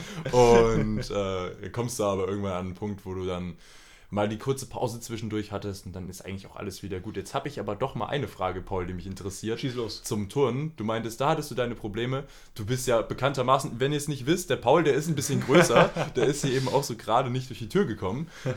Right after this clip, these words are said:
Speaker 1: Ähm, wie hast denn du das mit den Matten gemacht? Hattest du überhaupt genug Platz?
Speaker 2: Ja, das hat schon funktioniert. Ich hab, äh, also es hat,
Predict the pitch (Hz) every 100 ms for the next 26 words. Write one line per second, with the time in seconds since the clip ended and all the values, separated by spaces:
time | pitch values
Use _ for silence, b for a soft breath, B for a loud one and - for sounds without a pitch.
0 | - 123 120 117 107 101 104 131 - 117
1 | 107 104 95 92 92 185 185 107 90 90
2 | 107 104 - 107 107 - 110 107 - 135
3 | - - - - 117 127 120 135 127 135
4 | 117 123 117 113 117 113 104 120 - -
5 | 143 120 110 113 - 117 113 143 139 -